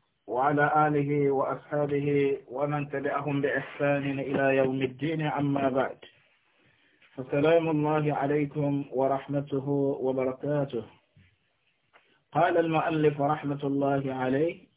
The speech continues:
الباب الثالث في معرفة المحال التي يجب إزالتها عنها، أي في معرفة المواضع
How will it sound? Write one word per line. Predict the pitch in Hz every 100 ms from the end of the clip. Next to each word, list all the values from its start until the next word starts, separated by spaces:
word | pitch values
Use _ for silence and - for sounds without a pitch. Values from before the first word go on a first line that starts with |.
| _ - - _ _ _ 113
الباب | 139 131 151 156 147 151 151 151 -
الثالث | 127 - 139 160 160 117 - - _ _ _ _ _ _ _ _
في | - 131 139
معرفة | 135 160 - 151 156 147
المحال | 143 135 127 123 139 139 143 147 147 147 - -
التي | 131 135 139 139 143 135 131
يجب | 170 175 165
إزالتها | 156 135 131 139 131 127 147 151 139 135 151 151
عنها، | 143 135 120 127 113 - _ _ _ _ _ _ _ -
أي | 131 151
في | 147 143 139
معرفة | 151 165 156 151 147 147
المواضع | 135 135 135 160 160 120 113